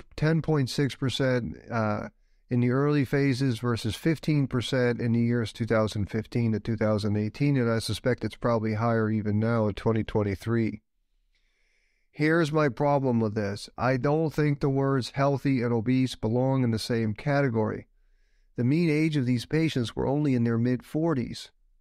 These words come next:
And what do you think will happen to these patients in their mid-fifties or mid-sixties?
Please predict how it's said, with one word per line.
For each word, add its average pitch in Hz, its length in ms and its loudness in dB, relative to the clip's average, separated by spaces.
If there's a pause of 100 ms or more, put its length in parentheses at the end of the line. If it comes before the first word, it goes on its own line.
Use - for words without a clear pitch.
And 113 220 -4
what 147 200 2
do 151 100 -2
you 156 100 2
think 151 260 0
will 139 140 0
happen 143 400 0
to 117 80 -2
these 123 180 0
patients 131 400 0
in 127 120 2
their 123 120 2
mid-fifties 127 720 0
or 113 80 0
mid-sixties? 123 880 -2